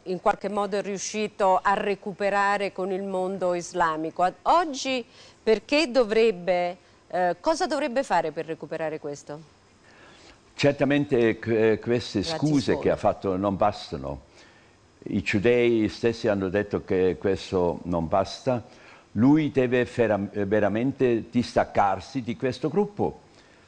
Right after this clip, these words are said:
Speaker 2: Non è possibile che questi sono vescovi, eh, nella Chiesa Cattolica, anche se sono sospesi delle funzioni, non è accettabile che questi sono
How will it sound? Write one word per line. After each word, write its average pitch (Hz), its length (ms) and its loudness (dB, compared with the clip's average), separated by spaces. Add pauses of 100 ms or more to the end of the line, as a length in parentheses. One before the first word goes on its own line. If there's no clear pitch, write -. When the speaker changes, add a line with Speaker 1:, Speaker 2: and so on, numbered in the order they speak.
(160)
Speaker 2:
Non 139 280 4
è 170 60 4
possibile 151 800 -2
che 131 260 -2
questi 143 380 0
sono 123 260 0
vescovi, 139 640 0 (360)
eh, 110 360 4
nella 110 320 2
Chiesa 113 320 0
Cattolica, 135 880 0 (580)
anche 123 580 0
se 113 160 -2
sono 110 460 2
sospesi 110 1120 0
delle 92 240 0
funzioni, 135 680 0
non 123 340 4
è 156 40 0
accettabile 113 880 0
che 104 180 -6
questi 104 320 -4
sono 117 340 0